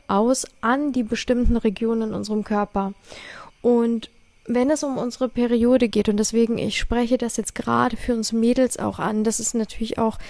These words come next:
ähm, oder beziehungsweise das betrifft nicht nur die Mädels oder die Frauen, sondern auch die Männer da draußen, da wir alle natürlich,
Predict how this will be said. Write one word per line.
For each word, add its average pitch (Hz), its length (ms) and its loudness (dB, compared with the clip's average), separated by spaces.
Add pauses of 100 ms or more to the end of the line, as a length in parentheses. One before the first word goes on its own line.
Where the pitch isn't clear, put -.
(520)
ähm, 214 540 0 (360)
oder 226 160 0
beziehungsweise 233 640 -2
das 226 160 -2
betrifft - 640 4 (1000)
nicht 240 320 4
nur 247 120 4
die 226 100 2
Mädels 247 500 4
oder 226 140 -2
die 220 120 0
Frauen, 226 440 0
sondern 226 260 2
auch - 200 2
die 226 120 2
Männer 240 360 4
da 220 120 2
draußen, 214 800 2 (920)
da 254 420 4
wir 233 480 0
alle 277 280 6
natürlich, 220 840 4